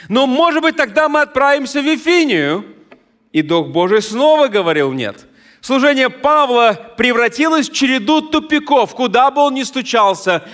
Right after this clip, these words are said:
он снова получал от Бога ответ: «Нет».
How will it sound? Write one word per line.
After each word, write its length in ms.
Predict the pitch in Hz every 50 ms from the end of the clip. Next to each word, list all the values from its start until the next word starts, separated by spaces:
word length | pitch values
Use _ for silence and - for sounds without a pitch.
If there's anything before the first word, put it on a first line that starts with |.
| - 185 -
он 320 | - 254 262 277 277 262 233
снова 440 | - 214 208 214 240 262 277 277 262
получал 600 | 269 262 254 240 233 220 - 220 226 214 233 240
от 180 | 240 185 160
Бога 360 | 160 208 220 220 214 208 226
ответ: 400 | 214 214 - 170 196 214 208 208
«Нет». 520 | 208 214 226 254 294 302 262 - - -